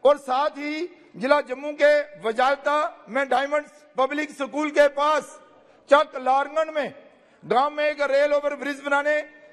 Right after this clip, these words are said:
का काम जो है वो बहुत जल्द शुरू होना चाहिए। इससे बड़ी दिक्कतें जो है वहां पर आ रही है। और जिला सांबा में कालाबड़ी,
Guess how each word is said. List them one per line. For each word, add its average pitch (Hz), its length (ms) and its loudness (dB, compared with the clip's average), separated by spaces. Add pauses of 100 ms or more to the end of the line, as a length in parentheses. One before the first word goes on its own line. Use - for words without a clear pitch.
(120)
का 262 100 4
काम 294 380 -4
जो 277 100 0
है 285 200 0 (160)
वो 262 140 2
बहुत 269 240 0
जल्द 285 200 -2
शुरू 285 300 -4
होना 294 200 0
चाहिए। 294 360 0 (180)
इससे 277 220 0
बड़ी 277 180 -4
दिक्कतें 254 380 0
जो 294 140 -4
है 294 120 -2
वहां 277 200 -2
पर 277 200 0
आ 277 80 0
रही 294 140 -6
है। 302 400 -2 (160)
और 277 120 4
जिला 294 240 0
सांबा 277 380 -2
में 294 140 -2
कालाबड़ी, 277 640 -2